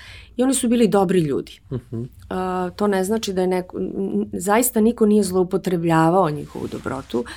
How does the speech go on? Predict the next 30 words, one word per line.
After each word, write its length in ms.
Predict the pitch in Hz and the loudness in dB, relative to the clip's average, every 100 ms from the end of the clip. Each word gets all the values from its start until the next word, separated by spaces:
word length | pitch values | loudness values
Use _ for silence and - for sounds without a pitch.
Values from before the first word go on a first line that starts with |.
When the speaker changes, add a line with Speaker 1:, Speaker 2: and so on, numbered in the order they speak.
| - - | -18 -6
Speaker 1:
Moralo 520 | 185 175 180 185 233 196 | 0 4 6 6 6 4
je 60 | |
da 120 | 156 | 0
se 220 | 151 - 151 | -4 -4 -4
radi, 400 | 147 151 175 190 | -4 -4 -2 0
morali 480 | 175 175 190 214 | 2 2 2 2
su 220 | 208 185 170 | 0 0 -2
rezultati 560 | 160 160 156 - 156 | -2 -4 -4 -6 -6
da 100 | 160 | -8
se 140 | 160 165 | -8 -8
postignu, 560 | - 151 262 247 302 320 - - - - - | -10 -10 -8 -6 -6 -8 -16 -20 -20 -20 -6
ali 160 | 247 | -4
su 120 | 254 277 | -2 -2
oni 120 | 277 | 0
bili 220 | 269 269 | 2 0
prvenstveno 540 | 277 262 247 247 247 226 | 0 0 0 0 0 2
ljudi 260 | 220 190 | 2 0
pa 100 | 175 | -4
sve 200 | 175 165 | -6 -6
ostalo. 360 | - - - - | -6 -8 -8 -6
I 80 | 170 | -4
ostali 280 | 175 202 | -2 -2
smo 160 | 185 185 | -2 -2
prijatelji 500 | 180 175 139 147 147 | -2 -2 -2 -4 -6
dan 200 | 147 151 | -4 -6
danas. 440 | - - 247 269 - - - - - - - - - | -6 -6 -6 -8 -12 -20 -20 -20 -20 -20 -20 -20 -8
Ovaj, 800 | 208 208 208 202 214 208 214 208 - - - - - - | 0 2 2 2 2 4 4 2 -4 -18 -20 -20 -20 -8
ali 200 | 175 185 | 0 2
svejedno, 640 | 185 214 226 240 226 156 - - | 2 2 4 4 2 -2 -6 -16
m, 80 | - | -8